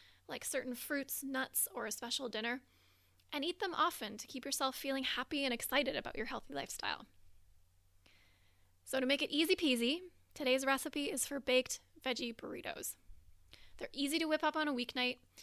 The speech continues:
You can make extras to have on hand for lunch, or put a couple in the freezer to have them for dinner. You can follow the recipe I laid out, or throw in whatever you feel like, whatever's left in your fridge. They are an easy way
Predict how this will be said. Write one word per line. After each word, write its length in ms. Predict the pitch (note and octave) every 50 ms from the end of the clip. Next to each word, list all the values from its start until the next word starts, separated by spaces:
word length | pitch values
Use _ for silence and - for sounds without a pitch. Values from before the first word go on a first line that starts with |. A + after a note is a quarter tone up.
| - - - - _
You 40 | -
can 100 | - A#3
make 140 | A#3 A#3+ C4+
extras 580 | C4+ C4 - - - C#4 C#4 C#4 - - -
to 80 | - D4+
have 340 | C4 C4 B3+ B3 - - - - - -
on 100 | B3 C4
hand 280 | C4 C#4 C#4 C#4+ C#4+ C#4
for 140 | - E4+ D#4
lunch, 460 | C4 A3+ A#3+ A#3 - - - - - - - -
or 60 | C#4 -
put 140 | - B3+
a 60 | B3+ C4
couple 240 | - - - C#4
in 80 | C#4 C#4
the 80 | C#4+ C4+
freezer 480 | - C#4 C4 B3+ A#3+ C4 C4 C4 D4 D#4 - _
to 80 | - C#4
have 180 | - A#3 A3+
them 120 | A#3 A#3+ B3+
for 140 | - C#4
dinner. 280 | A#3 - - G#3+ A3 A#3+ - - - _ _ - - - _ - - - - - - - - - - - - - - - - - - -
You 100 | - D#4+
can 100 | D4 A#3
follow 280 | - - C#4 C#4 D4 D4+
the 120 | D4 C#4+
recipe 380 | C#4 C#4 C#4 - D4 - D4+ C#4+
I 100 | C#4+ C4+
laid 200 | B3+ C4 B3+ C4
out, 240 | D4+ G4 A4+ B4+ - - - -
or 240 | - D4+ D#4 D4+
throw 340 | C#4+ - - - C4 C4 C#4
in 180 | D4 D4+ D4 C4+
whatever 360 | A3+ G#3 - - A#3 C4+ D4
you 120 | C#4+ C#4+
feel 240 | C#4 - - B3+ C4
like, 200 | C4+ C#4 C#4+ -
whatever's 400 | G#3 G#3 A3 A#3+ B3 B3+ C4 B3+
left 220 | - C4+ C#4+ - -
in 80 | C#4 C4
your 120 | B3 B3
fridge. 460 | - - C4 C4 C4 C#4 - - - - - - - - - - - - -
They 140 | C4 B3+ B3
are 200 | A#3+ A#3+ A#3+ - -
an 120 | B3+ A#3 -
easy 340 | - C#4+ C#4+ D4 C4+ C#4 C#4
way 400 | C4 B3 A#3+ A3+ A#3 A#3 A3+ A#3+